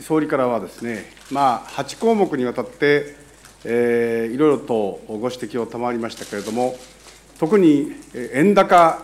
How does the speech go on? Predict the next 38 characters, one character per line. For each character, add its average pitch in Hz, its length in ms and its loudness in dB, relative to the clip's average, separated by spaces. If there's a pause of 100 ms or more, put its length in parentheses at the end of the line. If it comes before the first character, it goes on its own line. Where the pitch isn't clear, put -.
(120)
に 160 160 2
対 165 220 2
す 139 160 -6
る、 110 240 -4 (460)
う - 20 -10
ー、 110 520 -2
国 120 220 -6
内 160 200 4
産 156 280 2
業 131 200 2
対 123 200 -2
策、 - 160 -10 (680)
い 135 60 -2
わ 180 140 6
ゆ 170 60 4
る 135 280 0 (100)
中 160 160 -2
小 160 180 0
企 160 120 -4
業 160 160 -2
対 156 140 2
策 135 200 -8
も 117 140 -4
含 - 180 -8
め 185 80 2
て 131 120 -6
で 95 80 -10
す - 120 -16
ね、 110 220 -10 (440)
え 107 260 -8
ー、 104 40 -8
ど 156 80 4
の 214 60 6
よ 202 120 6
う - 20 6
な 147 100 2
形 139 300 -4
の 156 520 0